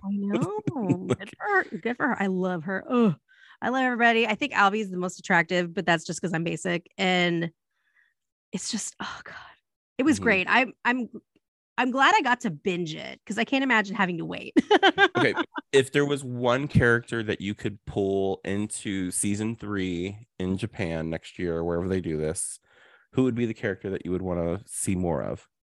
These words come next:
Speaker 1: I bet you the person that they will pull, and I don't know if it's necessarily someone I'd wanna s-, I don't think I'd really honestly wanna see any more of anyone.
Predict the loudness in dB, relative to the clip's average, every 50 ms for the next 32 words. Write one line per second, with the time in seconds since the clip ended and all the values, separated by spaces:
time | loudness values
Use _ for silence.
0 | _ _ -2 -2 0 0 0 0 0 0 -2 -2 0 0 -2 -4 -4 -2 -2 0
1 | 0 -2 -4 -6 -6 -4 -2 -4 -4 -4 -4 -4 -2 -2 -2 -2 -4 -4 -6 -8
2 | -10 -18 -20 -20 _ _ -4 -4 -2 -4 -4 -8 -10 -14 -14 -12 -12 -12 -14 -14
3 | -18 _ _ _ _ _ _ _ _ _ _ _ _ _ _ _ _ _ -4 -4
4 | 0 2 2 4 4 4 4 2 2 0 0 0 0 -2 0 0 -2 -2 -2 -2
5 | -4 -4 0 0 0 0 0 0 -2 -2 -2 -4 -6 -4 -2 0 0 0 0 -2
6 | 0 0 0 0 0 -2 -2 0 0 0 0 0 0 -2 -2 -2 -2 -2 -2 -2
7 | -2 -2 -4 -4 -6 -4 -4 -4 -4 -4 -6 -6 -4 -4 -2 -2 -2 -2 0 0
8 | 0 0 2 0 0 0 0 0 2 2 2 2 2 0 -2 -4